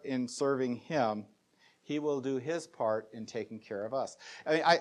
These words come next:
I keep thinking this as a, as a, uh, job situation, a work situation. And, and, and I'll, I'll come back through this, but,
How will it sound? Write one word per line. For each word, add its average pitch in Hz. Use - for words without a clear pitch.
I 160
keep 269
thinking 233
this 190
as 156
a, 151
as 143
a, 143
uh, 127
job 160
situation, 117
a 131
work 180
situation. 92
And, 123
and, 139
and 139
I'll, 139
I'll 135
come 160
back 139
through 160
this, 135
but, 123